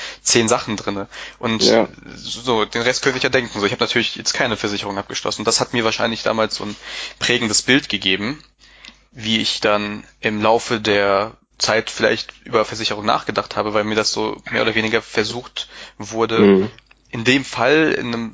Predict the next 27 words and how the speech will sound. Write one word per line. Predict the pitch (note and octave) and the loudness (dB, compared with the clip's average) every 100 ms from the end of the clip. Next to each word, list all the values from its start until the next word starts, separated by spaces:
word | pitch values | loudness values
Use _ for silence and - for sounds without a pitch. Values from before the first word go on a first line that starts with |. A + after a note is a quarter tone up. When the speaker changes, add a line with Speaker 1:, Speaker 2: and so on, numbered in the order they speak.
| - | -2
Speaker 1:
Zeitraum, | - B2+ - A#2+ B2 A#2+ - | 0 0 2 2 2 -2 -8
wo | A#2+ A2+ A#2 | -8 -6 -4
es | A#2 | -4
halt | A#2 - - | -4 -8 -10
meiner | - C3 E3 C3+ - - | -2 2 4 2 0 -4
Ansicht | C3 B2 - | -4 -4 0
nach, | A2+ A2 | 0 0
und | A2 G#2+ - - | -4 -6 -6 -8
ich | - - - - _ _ _ _ - | -10 -8 -8 -12 _ _ _ _ -6
bin | C3+ | -2
immer | C#3+ | 2
noch | C3 A2 | 2 2
der | A2 | 2
Meinung, | A2 A2+ A#2 G#2+ - - _ - - - | 0 0 -4 -10 -20 -20 _ -12 -10 -8
völlig | - C#3+ C#3+ - - | -2 0 2 0 0
unsinnig | D3+ C#3 G#2 G2+ - | 0 2 2 0 2
war, | G2+ A#2 - - - - - | 2 2 -2 -14 -14 -12 -6
ähm, | G#2+ G#2+ | -4 -4
viel | - D3 | -2 -2
zu | C#3 B2 | -2 -4
früh, | - B2+ B2 E3 - - - - | -6 -6 -6 -6 -10 -20 -20 -4
ähm, | A2 A2+ A2+ | 0 2 4
Speaker 2:
Ja. | G#2+ | 4
Speaker 1:
äh, | - - - A#1 A1+ | 4 -4 -6 -4 0
aufgeschwatzt | - E3 - - - - G#2+ - | 2 2 -2 -6 0 0 2 0
werden | G2+ F#2+ F#2+ | 0 -2 -2
sollte. | F#2 G2 B2 | -2 2 2